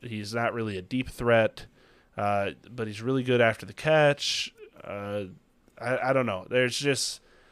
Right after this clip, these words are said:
there's a lot of inconsistency in Kayshawn's film for me, and the twenty twenty-two film was bad,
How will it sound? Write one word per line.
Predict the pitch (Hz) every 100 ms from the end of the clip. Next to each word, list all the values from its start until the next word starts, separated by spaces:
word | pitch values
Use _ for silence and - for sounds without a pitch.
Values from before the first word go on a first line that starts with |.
| _ _ _ -
there's | 139 135
a |
lot | 135 147 147
of |
inconsistency | 135 123 123 - 113 117 - 113
in | 104
Kayshawn's | - 104 - 95 92 - - - _ _ -
film | - 127 113 110
for | 113
me, | 107 110 110 107
and | - 104 101 98 95 98 - _ -
the | 117
twenty | 104 - 135
twenty-two | 120 120 104 - 101
film | - 98 101
was | 98
bad, | - - -